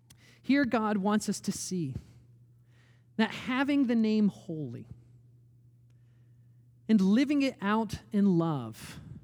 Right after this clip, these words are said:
means that we are generous with our resources.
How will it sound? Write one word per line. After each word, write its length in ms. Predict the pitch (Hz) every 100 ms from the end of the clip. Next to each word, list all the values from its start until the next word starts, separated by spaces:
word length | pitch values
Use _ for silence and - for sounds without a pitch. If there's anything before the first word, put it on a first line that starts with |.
| - - _ _ _ _ _ _ _ _ _
means 260 | 208 226 180
that 160 | 185 180
we 180 | 226
are 120 | 220 170
generous 920 | - 202 233 185 165 - - - - - -
with 140 | 185 175
our 160 | 170
resources. 1000 | 147 160 - 131 120 - 107 - - -